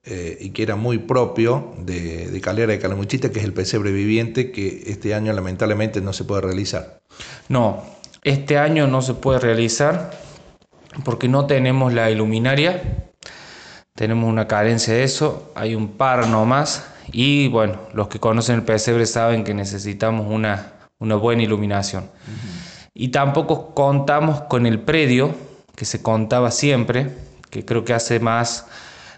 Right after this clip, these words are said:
Speaker 2: digo creo, porque me parece que así hace más de veinte años, eh, teníamos ese predio
Speaker 1: Ujú.
Speaker 2: en un convenio. Y el diez de diciembre se venció el co-, el diez o el treinta de diciembre se venció el convenio.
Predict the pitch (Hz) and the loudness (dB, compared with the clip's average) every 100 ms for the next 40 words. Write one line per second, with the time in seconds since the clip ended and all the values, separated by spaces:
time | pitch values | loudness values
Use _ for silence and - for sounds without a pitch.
0 | - 120 117 113 135 147 139 156 147 107 | -6 0 0 0 0 2 4 2 2 0
1 | - 104 101 104 110 107 110 107 120 117 | 0 -2 2 0 0 0 2 2 0 0
2 | 113 113 113 113 110 123 127 123 131 135 | 0 2 2 2 4 2 2 2 2 2
3 | 151 160 165 - - - 95 107 117 127 | 4 2 2 -4 -10 -6 -2 2 2 2
4 | 127 123 123 110 131 139 143 165 - - | 4 2 0 0 2 4 4 2 -2 -10
5 | - 107 95 123 127 123 123 120 113 101 | -8 -8 -4 0 2 2 2 4 2 2
6 | 95 95 - - _ _ _ - - - | 0 -6 -16 -20 _ _ _ -20 -18 -18
7 | - 117 117 117 127 127 127 131 123 139 | -2 0 2 2 2 4 2 2 2 2
8 | 131 135 139 139 - 104 107 107 107 - | 2 4 2 0 0 2 4 2 0 0
9 | 123 123 123 113 110 117 123 120 151 180 | 2 4 4 2 0 0 0 2 2 4
10 | 175 135 120 170 160 123 117 113 - 120 | 4 2 2 2 2 2 2 2 2 2
11 | 127 123 107 107 107 123 123 120 117 107 | 2 0 2 2 2 2 0 2 2 2
12 | 92 80 | 0 -2